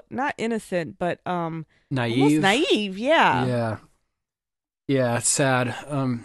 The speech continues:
Speaker 2: so he's getting the lay of the land with N-, Littlefinger walking along, and see that little boy over there scrubbing the,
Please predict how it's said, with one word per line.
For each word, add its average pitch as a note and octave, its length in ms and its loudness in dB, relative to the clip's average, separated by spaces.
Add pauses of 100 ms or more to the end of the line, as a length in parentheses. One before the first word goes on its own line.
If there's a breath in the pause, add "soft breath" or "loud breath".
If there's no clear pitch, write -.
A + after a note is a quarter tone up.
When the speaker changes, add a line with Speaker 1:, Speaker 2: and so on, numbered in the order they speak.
Speaker 2:
so D3+ 120 -2
he's D3 120 0
getting C#3+ 220 4
the A#2+ 80 0
lay C3+ 200 2
of B2+ 80 0
the B2 80 0
land B2 420 2
with A2 140 -4
N-, A#2+ 80 2 (100)
Littlefinger C3 500 2
walking A2+ 300 0
along, G#2+ 420 -2
and G2+ 440 -6 (300)
see - 160 -2
that C3+ 240 -4
little C3 220 0
boy B2+ 240 2
over B2 160 0
there B2+ 240 4
scrubbing C3 420 0
the, A#2 80 0